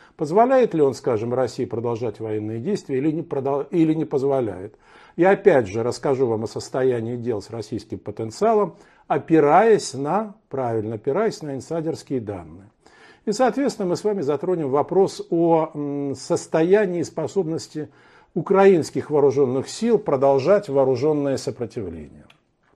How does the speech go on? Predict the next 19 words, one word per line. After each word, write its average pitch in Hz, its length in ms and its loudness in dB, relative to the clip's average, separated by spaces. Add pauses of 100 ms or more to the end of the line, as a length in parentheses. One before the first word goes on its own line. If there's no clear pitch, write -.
(380)
Но 143 140 -2
это, 135 160 -2
естественно, 131 480 -4
не 131 100 -6
все, 139 180 -8
хотя 117 240 -8
я 110 60 -4
сказал, 120 340 -6
что - 180 -12
пункт 123 340 -16
о 156 80 -8
мире 135 360 -14 (340)
будет 135 300 -4
и 139 40 2
первым, 151 440 2
и, 113 40 -4
возможно, 113 460 -2
центральным. 151 720 0 (720)
<clears throat> 160 640 2